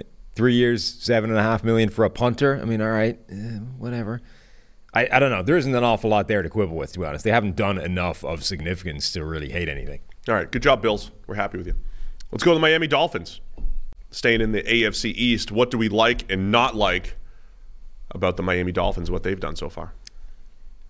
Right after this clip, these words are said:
Speaker 1: Um, I think it has to be the Jalen Ramsey deal, right?
Speaker 2: Yeah, I love Jalen Ramsey.
Speaker 1: Like, getting a player that good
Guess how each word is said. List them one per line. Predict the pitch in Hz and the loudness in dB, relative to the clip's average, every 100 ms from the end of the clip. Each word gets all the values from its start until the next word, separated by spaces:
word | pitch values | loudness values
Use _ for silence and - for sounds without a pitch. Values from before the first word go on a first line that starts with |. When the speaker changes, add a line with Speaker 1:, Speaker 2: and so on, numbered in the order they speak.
| - | -4
Speaker 1:
Um, | 165 208 226 208 196 - - - - - - - | 0 2 2 2 -2 -6 -12 -12 -14 -16 -16 -2
I | 151 | -2
think | - 214 - - - - | 0 -2 -2 -12 -20 -6
it | 135 | -2
has | 104 104 - | 0 -2 -4
to | |
be | 90 | -6
the | 73 | -8
Jalen | 65 82 71 65 | -8 -8 -6 -6
Ramsey | 76 80 73 | -8 -8 -10
deal, | 60 57 50 | -12 -14 -10
right? | - 90 92 | -8 -8 -6
Speaker 2:
Yeah, | 95 | -2
I | 90 | -2
love | 95 - | -4 -6
Jalen | 87 82 | -8 -8
Ramsey. | 80 80 - - - - | -10 -12 -14 -16 -14 -2
Speaker 1:
Like, | 92 87 - - - | 0 0 -6 -16 -4
getting | 104 110 104 | 0 2 0
a | |
player | - 104 90 | 0 0 2
that | 92 - | 0 -2
good | 90 87 80 | -2 0 -2